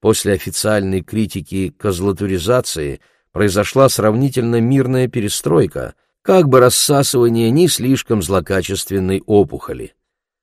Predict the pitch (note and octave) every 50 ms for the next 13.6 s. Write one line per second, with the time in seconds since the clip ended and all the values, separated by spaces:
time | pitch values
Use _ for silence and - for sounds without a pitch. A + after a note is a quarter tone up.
0 | _ _ _ _ - - F2 G2+ F2+ E2+ A2+ C3+ B2+ - G2+ F#2 G2+ G2+ G#2 G#2
1 | G2 F#2 - - A2 G#2+ G#2 - - G#2 G#2+ F#2+ - B2+ A#2+ - - G2 - -
2 | - F#2 F#2 F#2 F2 - - G2+ F#2 F2 - C#3 C#3+ C3 G#2+ - - _ _ _
3 | _ _ - - - - A2+ C3+ D3+ D3 - B2+ A#2 G#2+ - A2+ G#2 G#2 B2 A#2
4 | A2+ G#2+ G#2 A2+ B2 A2 G#2+ A2 G2+ - - G#2 G#2 - - - A2+ A#2 - -
5 | G2 F2 - - F#2+ F2+ - - E2+ E2+ E2 D2+ D2+ D2+ D2+ - _ _ _ _
6 | _ _ _ _ _ _ _ _ _ - - D#2+ D#2+ F#2+ F2+ F2 F2+ G2 B2 B2+
7 | C3 C3+ B2+ A#2+ A2+ - - - - F#2+ F#2 F#2 D2 - - _ _ _ _ _
8 | _ _ _ _ _ _ _ - G2 F#2+ F2+ A#2 B2 B2+ B2 - B2 B2+ B2 A2+
9 | B2+ B2+ B2 B2 A#2 - - B2+ B2+ B2+ A#2 - - _ _ _ _ _ _ -
10 | G#2+ B2 B2 A#2+ A#2+ C3+ C3+ B2+ A#2+ A#2+ - - - B2 A2+ - - C#3 C3 A2
11 | A2+ C3 C3+ - - C3 B2 B2 G2 C3+ E3+ G#3+ A3 - - - - A2+ - -
12 | _ _ _ _ _ _ _ _ _ _ _ - A2+ C3+ E3+ F3+ - G#3 A3 -
13 | G#3 E3 D#3 - - - F#2+ G2+ G#2+ A2 -